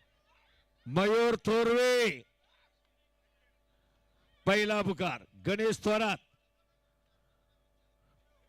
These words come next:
थोरवे विरुद्ध थोरात. मयूर थोरवे, हात वर करा की. गणेश थोरात, मलटण, पुढचे तयार राहा. संकेत साधक टाकळे हाजी,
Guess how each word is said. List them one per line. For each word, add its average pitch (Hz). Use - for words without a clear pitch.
थोरवे 196
विरुद्ध 196
थोरात. 165
मयूर 208
थोरवे, 208
हात 135
वर 196
करा 190
की. 127
गणेश 214
थोरात, 220
मलटण, 214
पुढचे 160
तयार 165
राहा. 113
संकेत 190
साधक 185
टाकळे 190
हाजी, 135